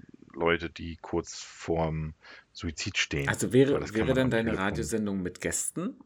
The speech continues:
Speaker 2: oder würdest du nur so eine Telefona-, Telefon-, äh, Gespräche führen?
Speaker 1: Nee, ich glaub, mit Gästen wär ganz, wär ganz nice. Dann kann, könnte man sich vorbereiten. Man könnte f-, vielleicht, ähm,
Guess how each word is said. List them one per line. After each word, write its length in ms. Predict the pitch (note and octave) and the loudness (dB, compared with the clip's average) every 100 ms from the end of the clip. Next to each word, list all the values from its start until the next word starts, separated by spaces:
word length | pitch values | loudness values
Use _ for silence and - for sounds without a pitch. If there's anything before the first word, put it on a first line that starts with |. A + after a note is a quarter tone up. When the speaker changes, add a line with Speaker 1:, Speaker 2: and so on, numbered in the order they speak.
| _ _ | _ _
Speaker 2:
oder 380 | C3 B2+ B2 - - | 0 4 2 0 -6
würdest 480 | A2+ B2+ B2 - | 0 0 0 -2
du 60 | B2+ | 0
nur 140 | B2 A2+ | 2 2
so 100 | A2+ | 0
eine 200 | A2 G#2+ - | 0 0 -4
Telefona-, 840 | - A#2 A2 - A#2 G#2 F2+ D#2+ - | 0 2 2 4 4 6 2 -2 -6
Telefon-, 640 | - A#2+ - A2+ G2+ C#2 - _ _ _ _ _ | -2 0 0 -2 -2 -6 -14 _ _ _ _ _
äh, 360 | F#2+ G2 F#2 F2 E2+ - _ _ _ _ _ - | -6 -4 -4 -6 -10 -16 _ _ _ _ _ -10
Gespräche 360 | - A2 G2 F#2+ | -4 0 0 -2
führen? 380 | - E2 E2 - _ _ - - | -4 -4 -4 -12 _ _ -20 -4
Speaker 1:
Nee, 120 | D#3+ | -2
ich 80 | - | 2
glaub, 160 | D#3+ D3 | 2 2
mit 160 | - | -2
Gästen 360 | C#3+ - - F#2+ | -4 -4 -8 -6
wär 100 | F#2+ | -4
ganz, 320 | F#2+ - - G2+ | -4 -6 -8 -4
wär 120 | F#2+ | -2
ganz 240 | F#2 - | -2 -2
nice. 240 | F2+ D#2 - | -2 0 -4
Dann 100 | E2+ | -8
kann, 160 | F#2+ - | -10 -10
könnte 200 | - G2+ | -8 -6
man 120 | F#2+ | -4
sich 140 | F2+ - | -6 -2
vorbereiten. 560 | A2 - A#2+ A#2+ C3 - _ _ _ _ - | 0 0 -2 -4 -6 -10 _ _ _ _ -10
Man 180 | F#2+ F2+ | -8 -2
könnte 640 | G#2 F#2+ F2 G2 F#2 F2+ E2+ _ _ _ - - | 0 0 2 2 2 0 -4 _ _ _ -20 -14
f-, 380 | - - - - | -10 -10 -8 -6
vielleicht, 640 | - F2 F2 - - - | 2 4 4 -2 -12 -6
ähm, 680 | G2+ F#2 F#2 F2+ F2 - | -4 -2 -4 -4 -6 -10